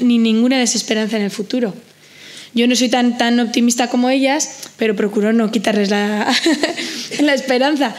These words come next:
Pero están muy ilusionadas. Ahora mismo las dos, eh, en su, en sus planes, que posiblemente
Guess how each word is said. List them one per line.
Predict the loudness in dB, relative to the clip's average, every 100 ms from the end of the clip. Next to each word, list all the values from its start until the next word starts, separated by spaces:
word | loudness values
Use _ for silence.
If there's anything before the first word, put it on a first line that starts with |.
| -14 -10 -2
Pero | 0 2 0
están | -2 0 0 2
muy | 2 4 4
ilusionadas. | 2 0 -2 0 0 -2 -8 -16 -20 -6
Ahora | -2 0
mismo | 2 2 2
las | 0 0
dos, | 0 0 0 -6 -10 -20 -20 -4
eh, | -2 2 0
en |
su, | 0 0 0 0
en | 0
sus | 2 0
planes, | 0 2 2 0 0
que | -2
posiblemente | -2 -2 0 0 0 -2 -6